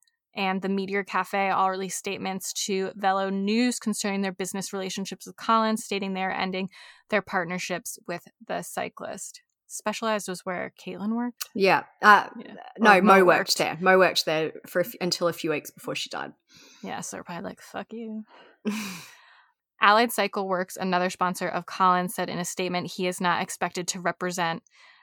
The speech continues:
Speaker 1: Allied at future races, but his contract has not been officially severed, according to a representative from Allied's marketing P R firm.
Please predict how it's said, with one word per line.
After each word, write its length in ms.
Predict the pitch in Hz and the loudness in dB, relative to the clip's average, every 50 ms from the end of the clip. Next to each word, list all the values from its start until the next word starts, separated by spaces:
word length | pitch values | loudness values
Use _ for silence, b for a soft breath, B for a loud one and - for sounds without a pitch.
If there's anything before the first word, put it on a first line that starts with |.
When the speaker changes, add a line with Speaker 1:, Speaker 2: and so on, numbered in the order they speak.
| b b - | b b 2
Speaker 1:
Allied 520 | 202 196 208 214 208 202 196 190 196 190 - | 6 6 8 8 8 6 6 6 4 2 2
at 280 | - 180 175 170 - - | 2 4 4 4 2 0
future 320 | - 175 165 - 190 185 | -8 -10 -8 -8 -6 -2
races, 520 | 196 220 247 233 - - 226 226 220 214 - _ _ _ - | 0 0 0 0 0 0 0 0 0 -2 -6 _ _ _ -6
but 80 | - 202 | -4 -4
his 100 | 185 - | -4 -2
contract 380 | - - 180 180 180 180 180 | -2 -2 -2 -2 -2 -6 -4
has 140 | - 185 180 | -4 -4 -2
not 260 | 190 175 165 165 - | 0 0 2 0 0
been 200 | - 175 165 165 | -2 -6 -6 -6
officially 420 | - 175 - - 175 - - 175 170 | -8 -10 -10 -8 -10 -8 -6 -6 -6
severed, 460 | 175 - - 202 190 185 190 190 180 | -6 -2 2 2 2 2 0 -2 -2
according 480 | 180 - - - 196 185 180 180 180 180 | -2 -6 -2 0 0 0 0 0 -4 -6
to 280 | - - 185 175 165 - | -6 -4 -4 -4 -4 -4
a 60 | 180 180 | -4 -4
representative 680 | 185 165 - 180 175 - 165 165 165 165 165 156 170 b b b b b b | -4 -4 -4 -6 -6 -4 -4 -4 -4 -4 -4 -6 -6 b b b b b b
from 160 | - 196 180 | -4 -2 0
Allied's 420 | 170 170 170 170 165 165 170 - | 2 2 4 4 2 0 -2 -4
marketing 480 | - 190 175 165 170 - 180 165 165 160 - | -6 -2 0 0 -2 -2 -6 -8 -8 -10 -10
P 180 | - - 175 - | -12 -12 -6 0
R 220 | 165 185 202 202 | 2 4 4 4
firm. 460 | 196 - 208 196 190 190 190 214 214 | 2 0 -2 0 0 2 0 0 -2